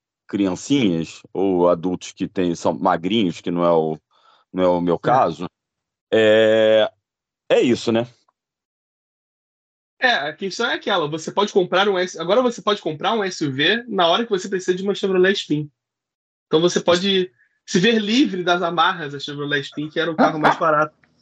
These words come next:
Speaker 2: de sete lugares do Brasil. Agora você tem uma opção, pelo menos.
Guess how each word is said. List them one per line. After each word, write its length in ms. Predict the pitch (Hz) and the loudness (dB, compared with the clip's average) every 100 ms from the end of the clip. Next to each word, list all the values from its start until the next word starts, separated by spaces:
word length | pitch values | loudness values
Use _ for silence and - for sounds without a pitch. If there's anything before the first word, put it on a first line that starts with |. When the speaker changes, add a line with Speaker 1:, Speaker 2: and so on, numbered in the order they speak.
| _ _ - - | _ _ -20 -14
Speaker 2:
de 140 | 151 151 | -4 0
sete 260 | 156 147 | 2 0
lugares 380 | 160 160 143 156 | -2 0 2 0
do 60 | 151 | -2
Brasil. 420 | 170 170 156 139 | 0 0 -2 -12
Agora 160 | 143 147 | -10 -8
você 80 | |
tem 100 | 180 | -4
uma 80 | 180 | -2
opção, 460 | 180 131 - 214 226 | -2 0 0 4 2
pelo 240 | 185 147 | 2 0
menos. 440 | 135 131 131 - | 0 -4 -6 -14